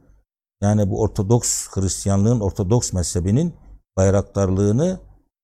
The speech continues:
aynı Yahudilerin kendi dinlerine taraftarlığı, e, ölçüsünde mücadele vermek, vermelerinden kaynaklanıyor.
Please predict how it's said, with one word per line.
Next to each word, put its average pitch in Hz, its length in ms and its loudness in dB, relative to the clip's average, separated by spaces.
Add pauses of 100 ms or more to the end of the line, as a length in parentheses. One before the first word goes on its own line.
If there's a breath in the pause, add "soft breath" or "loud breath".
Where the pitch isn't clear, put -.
(160)
aynı 110 260 2
Yahudilerin 101 760 2
kendi 101 400 0
dinlerine 92 540 2
taraftarlığı, 98 960 0 (720)
e, 82 40 -6
ölçüsünde 90 920 -2 (600)
mücadele 101 580 2
vermek, 95 300 0 (280)
vermelerinden 90 720 2
kaynaklanıyor. 80 800 -4